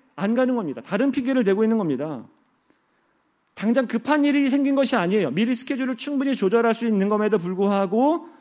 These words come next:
그렇게 하지 않았다라고 하는 것입니다. 가기가 싫은 거죠.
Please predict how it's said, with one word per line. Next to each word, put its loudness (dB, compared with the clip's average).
그렇게 0
하지 -4
않았다라고 -4
하는 -6
것입니다. -14
가기가 0
싫은 -2
거죠. -4